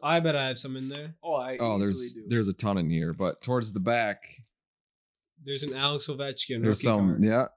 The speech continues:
Speaker 3: No, I don't know. There's a
Speaker 1: I just remember how to
Speaker 3: ten dollar Crosby, fifteen dollar Paul
Speaker 1: Those are
Speaker 3: Stastny.
Speaker 1: mine.
Speaker 3: Are they?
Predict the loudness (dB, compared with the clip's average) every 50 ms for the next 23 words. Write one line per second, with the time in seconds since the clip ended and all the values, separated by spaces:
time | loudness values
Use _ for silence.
0 | _ _ _ _ _ _ _ _ -6 -2 -2 0 0 0 0 0 0 2 2 2
1 | 2 2 2 2 2 0 -4 _ _ _ _ _ _ _ -20 -20 _ _ -12 -10
2 | -8 -6 -6 -4 -4 -4 -4 -4 -6 -8 -8 -4 -2 0 0 2 2 2 2 2
3 | 0 -2 -2 0 2 0 0 0 -2 -2 -2 -2 -2 -6 -6 -6 -4 -2 0 0
4 | 2 2 2 0 0 -2 -2 -4 -4 -4 -2 -4 -4 -4 -2 -2 -2 0 0 0
5 | 0 0 0 0 0 0 0 0 0 -2 -4 -14 _ _ _ _ _ _ _ -4
6 | -2 0 2 2 0